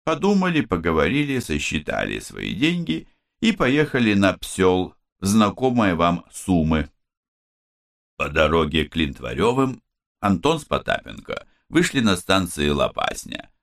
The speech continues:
чтобы взять письма. О том, что они едут в Сумы, в Мелихове никто не знал. Вернулись они четырнадцатого августа,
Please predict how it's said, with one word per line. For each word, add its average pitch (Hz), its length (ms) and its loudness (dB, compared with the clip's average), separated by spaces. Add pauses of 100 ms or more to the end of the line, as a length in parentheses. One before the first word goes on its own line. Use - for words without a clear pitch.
чтобы 95 320 0
взять 87 340 0
письма. - 480 -14 (500)
О 87 100 -2
том, 120 180 2
что - 200 -2
они 85 180 2
едут 76 480 -2
в - 40 -20
Сумы, 87 520 0 (540)
в 82 100 -4
Мелихове 87 560 2
никто 110 380 0
не - 140 -16
знал. - 440 -14 (540)
Вернулись 170 540 2
они 117 300 2
четырнадцатого 92 880 -2
августа, 55 640 -6